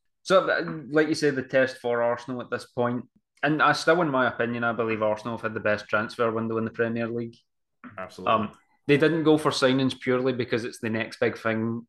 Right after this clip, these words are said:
Speaker 1: thing or, "Oh, let's spend sixty million on this winger." They went for players that they needed.
Speaker 2: Mm-hmm.
Speaker 1: And players, you know, Gabriel Jesus and Zinchenko were great additions. They've been fantastic. Um, Zinchenko, especially that last game for Arsenal, he was fantastic.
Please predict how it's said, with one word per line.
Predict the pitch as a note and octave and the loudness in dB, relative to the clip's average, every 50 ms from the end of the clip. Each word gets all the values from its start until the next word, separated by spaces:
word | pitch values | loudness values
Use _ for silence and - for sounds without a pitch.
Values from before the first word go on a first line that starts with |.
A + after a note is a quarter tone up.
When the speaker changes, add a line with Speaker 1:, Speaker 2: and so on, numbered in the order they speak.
| _ _ _ _ _ - | _ _ _ _ _ -14
Speaker 1:
thing | - - A#2 A#2 A#2 A#2+ A#2 | -8 -6 -4 -2 -2 -2 0
or, | A2+ G#2+ G#2+ G#2 G#2+ - - | 0 2 2 2 0 -2 -2
"Oh, | A#2+ A#2+ A#2+ B2 A#2+ A2 A2 A#2 A#2 | 0 0 0 0 -2 -4 -6 -6 -6
let's | B2 B2+ - - | -6 -6 -6 -6
spend | - B2 A#2+ A#2+ A#2 | -6 -4 -4 -4 -2
sixty | - B2+ C3 - - A#2 | -4 -6 -6 -4 -4 -2
million | A2+ A2+ A2+ A2+ A2+ A2+ | 0 0 2 2 2 0
on | A2 A2 | 0 0
this | A2 G#2 - - | -2 -4 -4 -4
winger." | A2 A2+ A#2 A2+ - - _ _ _ _ _ _ _ _ | -4 -2 -4 -4 -6 -10 _ _ _ _ _ _ _ _
They | - B2 C3 C#3 D3+ | -6 0 0 2 2
went | D#3 D#3 D#3+ D#3 - | 2 2 0 0 0
for | D#3 C3 | -2 -2
players | - - - C3 B2+ B2+ B2+ A#2 A2 | -2 0 2 2 4 4 2 0 -2
that | A#2+ F2 A2+ A2 | -4 -6 -4 -2
they | A#2 A2+ A2 | -2 -2 -2
needed. | A2 A2 A2+ A#2 C#3+ D3 C#3+ C#3+ - - _ _ _ _ _ _ _ _ _ _ _ _ _ _ F2 | -2 -2 -4 -4 -4 -6 -8 -8 -14 -20 _ _ _ _ _ _ _ _ _ _ _ _ _ _ -20
Speaker 2:
Mm-hmm. | F2 E2+ F2 F2+ F2 F2 - | -18 -16 -16 -14 -14 -8 -2
Speaker 1:
And | A#2+ A2+ A2 A2 G#2+ - - - | 0 2 2 2 0 -2 -4 0
players, | B2+ B2 B2 B2 A#2+ A#2+ A2+ A2 A2+ A#2+ A2 | 2 4 6 6 6 6 4 0 -4 -8 -8
you | A2 B2 | -6 -2
know, | A#2 A2 G#2 G2 - - - - C3 | 0 0 0 0 -4 -12 -16 -12 -4
Gabriel | A#2+ A#2+ A2+ A#2+ B2 A#2+ A2+ G#2+ G#2 G#2+ - _ - - A2 | 0 0 2 2 4 2 2 2 -2 -6 -12 _ -18 -16 -12
Jesus | G#2+ G2+ G2 G#2+ A2 A2 G#2+ - - | -12 -8 -2 0 2 2 2 0 -2
and | - A2 G#2+ | -4 -4 -4
Zinchenko | G2+ G#2+ G2+ - - - G#2 G2+ G#2 - - G#2+ | -4 -4 -6 -6 -6 -6 -4 -4 -4 -4 -6 -6
were | G2+ G#2 F#2+ F#2 G2+ | -4 -6 -6 -6 -4
great | A2 G2+ G#2+ A2 - | -2 0 0 0 0
additions. | A#2 A2 A2 G#2 - - G#2+ G2+ G#2 | 0 -2 -2 -4 -4 -4 -6 -2 -2
They've | G#2+ G#2 G2 | -2 -2 -2
been | G#2 G#2 F#2+ | -4 -10 -10
fantastic. | - - - A#2 A#2 A#2+ A2+ - A2+ G#2+ G#2+ G#2+ - - - A#2+ - - - - - _ _ _ _ _ _ _ _ _ _ _ _ - | -10 -4 0 0 0 0 0 0 0 0 0 0 -4 -6 -10 -12 -12 -14 -18 -20 -20 _ _ _ _ _ _ _ _ _ _ _ _ 0
Um, | A2 G#2 G#2 G#2 G#2+ | 0 0 0 -2 -4
Zinchenko, | A2 A2 G2+ - A#2 A#2+ A#2+ - C3 | -4 -4 -2 -2 -2 -2 0 0 -2
especially | A2+ - - A2 G#2 G#2 G2+ - A#2+ A2+ A2 | -2 -2 -2 -2 -2 -2 -2 -2 -2 0 0
that | A2 A2+ - | 0 0 0
last | G#2 G#2 G#2+ G#2 - - | 0 -2 -2 -2 -4 -4
game | A#2+ A2 G#2 | -6 -6 -6
for | - A2 G#2+ | -6 -4 -4
Arsenal, | G2+ G2+ - - A2+ G#2+ G2+ | -4 -4 -6 -8 -10 -8 -8
he | G#2 | -8
was | G2+ G2+ - - - _ - | -10 -10 -12 -16 -16 _ -2
fantastic. | A#2 G#2 G#2 G#2 - - G#2 G2+ G#2 - - - B2 | -2 -2 -2 -2 -2 -2 -2 -2 -2 -4 -6 -8 -8